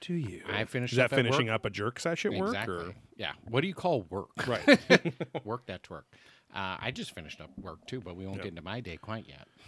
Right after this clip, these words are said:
Speaker 1: It's pretty bad.
Speaker 2: Yeah. <laughs>
Speaker 1: Um, but, um, and I guess that'll be triple the se-, no, it'll, no, it won't, it won't be Justin Shores 'cause that he just,
Speaker 2: Yeah.
Speaker 1: uh,
Speaker 2: Ooh, Bo Bandy's here as
Speaker 1: diluted
Speaker 2: well.
Speaker 1: his, uh, his Patreon.
Speaker 2: Bo Daddy's in the house.
Speaker 1: Oh,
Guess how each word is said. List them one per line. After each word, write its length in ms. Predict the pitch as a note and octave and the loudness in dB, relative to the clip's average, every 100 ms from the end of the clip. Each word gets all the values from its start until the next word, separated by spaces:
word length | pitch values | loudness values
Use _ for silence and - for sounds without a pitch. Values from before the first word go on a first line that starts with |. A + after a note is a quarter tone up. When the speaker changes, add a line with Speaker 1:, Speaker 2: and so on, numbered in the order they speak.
| - - | -20 -20
Speaker 1:
It's 100 | - | -18
pretty 160 | - F#2+ | -12 -10
bad. 240 | C2 - - D#2 - - | -10 -12 -8 -8 -10 2
Speaker 2:
Yeah. 520 | A#3+ - - G#2 G2 F#2+ | 6 6 6 4 2 -4
<laughs> 20 | |
Speaker 1:
Um, 280 | F#2+ F2 - - - | -8 -12 -16 -10 -4
but, 160 | G#2+ _ A2 | -4 _ -2
um, 500 | G2+ G2 F#2+ F#2 G2+ | -2 -2 -4 -8 -10
and 100 | A#2 | -8
I 40 | F#2 | -6
guess 140 | G#2 | -4
that'll 200 | - G2 | 0 0
be 100 | F#2+ F2 | -2 -6
triple 260 | - G#2+ | -8 -8
the 80 | - | -10
se-, 120 | - A2+ | -12 -6
no, 200 | A#2+ D3+ | -2 -2
it'll, 140 | G2+ | -2
no, 180 | A2 A2+ | -2 -2
it 60 | G2 | -2
won't, 200 | G2 F#2+ | -4 -4
it 100 | G#2+ | -4
won't 120 | G2+ F#2+ | -4 -6
be 80 | |
Justin 300 | E2 E2+ - | -10 -10 -10
Shores 260 | F2 F2+ E2+ | -10 -8 -8
'cause 160 | - F2 | -8 -8
that 140 | F2+ | -8
he 80 | F#2+ | -10
just, 220 | F2+ E2 - _ - - | -14 -14 -16 _ -20 -12
Speaker 2:
Yeah. 160 | F#2 - | -10 -6
Speaker 1:
uh, 360 | G2+ A2 F#2 | -2 -2 -2
Speaker 2:
Ooh, 40 | E2 | -4
Bo 120 | F2+ | -6
Bandy's 420 | F#2+ F#2 F2 C3 | -6 -6 -6 -6
here 100 | - A2 | -2 -2
as 100 | G#2 | 0
Speaker 1:
diluted 280 | G#2+ G2+ E3+ | 0 -2 -4
Speaker 2:
well. 80 | |
Speaker 1:
his, 340 | A2 E2 - - | -6 -6 -8 -8
uh, 360 | D#2+ D2+ D2 - - | -6 -8 -10 -12 -14
his 140 | - F2 | -12 -10
Patreon. 380 | G2 E2 - E2 | -10 -10 -6 0
Speaker 2:
Bo 120 | A2 | 0
Daddy's 440 | A2 A2 F#3+ C4+ A3+ | 2 2 2 -2 -4
in 80 | |
the 60 | G#3+ | -4
house. 480 | F3+ E3 D#3+ C#4+ E4 | 0 2 2 2 2
Speaker 1:
Oh, 580 | D4 C4 B3+ C4 B3+ | 2 2 2 2 2